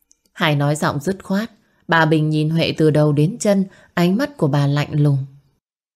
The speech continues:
"Nhà nó, mẹ cút con côi, tao còn lạ gì? Sao mà xứng với nhà ta?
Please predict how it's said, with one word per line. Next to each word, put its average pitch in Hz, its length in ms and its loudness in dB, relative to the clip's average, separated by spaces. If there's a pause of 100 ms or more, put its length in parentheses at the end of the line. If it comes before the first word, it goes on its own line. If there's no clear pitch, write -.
(440)
"Nhà 165 240 4
nó, 143 400 0 (200)
mẹ 208 180 4
cút 240 260 0
con 196 240 2
côi, 190 180 2 (380)
tao 240 140 0
còn 190 160 2
lạ 160 240 -2
gì? 151 220 -2 (400)
Sao 190 200 0
mà 147 140 0
xứng 175 240 0
với 302 120 -4
nhà 185 200 0
ta? 220 340 -2